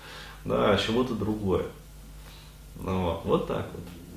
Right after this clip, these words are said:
То есть только при, э, ну, действительно серьёзной, как бы, постановке вот вопросов такой, да, м, серьёзной продумке, да, то есть как дальше вообще вот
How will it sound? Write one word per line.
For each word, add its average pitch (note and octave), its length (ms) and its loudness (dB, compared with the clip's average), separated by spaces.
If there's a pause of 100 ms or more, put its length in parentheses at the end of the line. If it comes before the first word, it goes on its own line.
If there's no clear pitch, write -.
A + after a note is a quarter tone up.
(800)
То G2+ 120 6
есть - 160 2
только G3 320 10
при, B2+ 380 6
э, F#2+ 680 4
ну, G2 420 2
действительно A2 480 2
серьёзной, A#2+ 580 8
как F2+ 220 -2
бы, F#2+ 60 -4
постановке G#2 680 0
вот - 160 -6 (160)
вопросов F#3+ 580 10
такой, - 260 -4 (560)
да, A2+ 720 8
м, C2 540 -4
серьёзной G#2+ 480 4
продумке, A#2 880 10 (880)
да, B2+ 440 8
то G2+ 100 6
есть - 240 2
как A#2+ 340 10
дальше G#2+ 380 10
вообще - 320 0
вот - 180 -4